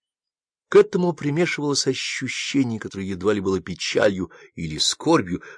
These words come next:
но все же, как ни странно, угнетало его. За многие годы службы в К Г Б ценность жизни любого человека, кроме него самого и двух его детей, мало-помалу стала сводиться к вполне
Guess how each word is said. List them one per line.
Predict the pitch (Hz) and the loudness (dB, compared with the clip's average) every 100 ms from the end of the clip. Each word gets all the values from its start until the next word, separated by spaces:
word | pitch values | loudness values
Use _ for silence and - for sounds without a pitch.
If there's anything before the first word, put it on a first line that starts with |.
| - | -10
но | 82 | -8
все | 73 - - 98 | -6 -4 2 2
же, | 92 - - | 2 -4 -10
как | - 87 | -14 -12
ни | 87 | -4
странно, | - - 98 92 87 | -4 0 0 0 -2
угнетало | 76 76 - 147 170 | -6 -10 -2 0 0
его. | 139 104 - _ _ _ _ _ _ _ _ _ _ | -2 -6 -10 _ _ _ _ _ _ _ _ _ _
За | - 73 82 | -8 -2 -2
многие | 78 127 160 113 87 | 4 4 4 0 -4
годы | 82 117 135 104 | 2 2 2 2
службы | - - 131 123 107 | 2 2 -2 2 0
в | - | 0
К | - 92 | -2 -2
Г | 85 85 | 0 -2
Б | 78 104 117 - - | 6 6 6 2 -16
ценность | - - 190 180 175 165 135 | 0 4 6 6 4 2 0
жизни | 165 180 151 | -2 -2 0
любого | 170 170 165 196 139 | 0 0 2 4 4
человека, | - - 92 73 69 - - _ - | 2 0 0 0 -6 -12 -20 _ -8
кроме | 92 82 80 | -4 -4 -4
него | 82 80 | -4 0
самого | - 85 92 165 180 - - - | 0 0 2 6 6 4 -8 -10
и | 82 | -8
двух | 78 78 - | -6 -6 -4
его | 82 | -4
детей, | 76 82 - 80 - - _ _ | -4 -4 -4 -4 -8 -20 _ _
мало-помалу | - - - 110 131 107 | -2 0 2 4 6 4
стала | - 117 107 | 4 6 6
сводиться | 95 95 101 87 | 6 2 0 -2
к | - | -4
вполне | - 92 101 | 0 2 2